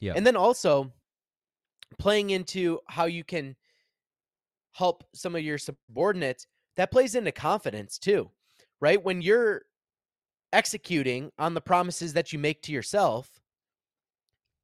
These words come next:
Speaker 2: right? That is gonna increase your confidence far more than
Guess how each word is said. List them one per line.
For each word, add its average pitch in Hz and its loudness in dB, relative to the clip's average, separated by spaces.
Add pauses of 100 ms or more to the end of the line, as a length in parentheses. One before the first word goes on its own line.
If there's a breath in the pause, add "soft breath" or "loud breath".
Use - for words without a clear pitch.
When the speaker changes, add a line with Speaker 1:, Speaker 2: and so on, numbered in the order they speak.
(280)
Speaker 2:
right? 156 0 (240)
That 175 4
is 196 0
gonna 196 0
increase 175 -4
your 151 -4
confidence 151 -4 (640)
far 208 4
more 170 2
than 139 -4